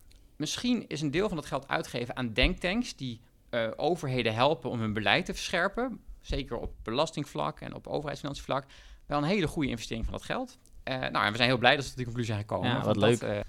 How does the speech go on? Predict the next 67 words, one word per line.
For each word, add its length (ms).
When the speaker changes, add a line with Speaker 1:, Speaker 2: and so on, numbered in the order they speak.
Speaker 1:
maakt 260
dat 160
we 80
daar 200
nu 100
financiering 400
uit 80
hebben 200
en 60
dat 100
we 80
dus 180
daardoor 280
heel 140
onafhankelijk 400
kunnen 180
opereren. 380
Speaker 2:
Heel 260
fijn 300
dat 140
zoiets 260
ook 120
op 120
je 80
pad 240
komt. 360
Ik 120
bedoel, 200
ja, 140
het 160
is, 120
Speaker 1:
Ja. 140
Speaker 2:
ja, 300
echt 220
wel 140
bijzonder. 520
Hey, 100
laten 220
we 60
even 160
naar 120
dat 160
onderzoek 380
gaan 200
wat 140
jullie 200
over 180
de, 120
over 220
de 60
toeslagenstelsel 1400
hebben 180
gemaakt. 280
Want 120
zo 60
hebben 200
wij 80
elkaar 300
volgens 240
mij 100
ook 120
ontmoet, 320
omdat 200
jij 80
op 120
LinkedIn 460
een, 220